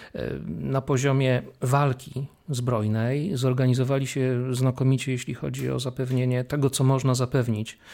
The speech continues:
w takich warunkach mieszkańcom, którzy jeszcze zostali.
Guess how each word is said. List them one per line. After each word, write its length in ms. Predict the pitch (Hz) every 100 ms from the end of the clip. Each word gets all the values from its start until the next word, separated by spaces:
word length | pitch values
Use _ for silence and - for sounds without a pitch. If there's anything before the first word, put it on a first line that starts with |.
| -
w 100 | -
takich 320 | 123 - 127
warunkach 680 | 127 123 117 - 120 139 -
mieszkańcom, 560 | 127 120 - 127 123 120
którzy 360 | - 131 127
jeszcze 260 | 120 123 131
zostali. 640 | 127 123 123 113 127 196